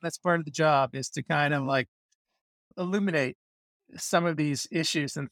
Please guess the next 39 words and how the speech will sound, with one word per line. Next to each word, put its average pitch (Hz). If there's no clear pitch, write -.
things 185
that 160
we 160
don't 139
think 156
about. 135
Uh, 185
you 180
know, 180
E 190
T, 190
or 165
we 156
abbreviate 151
evapotranspiration, 143
we 151
call 151
it -
E 147
T 147
in 139
the 135
business. 139
But, 214
you 233
know, 240
like 226
groundwater, 208
it's 170
invisible. 208
I 165
mean, 190
it's 190
invisible 190
because 160
it's 165
a -
gas. 151
You're 156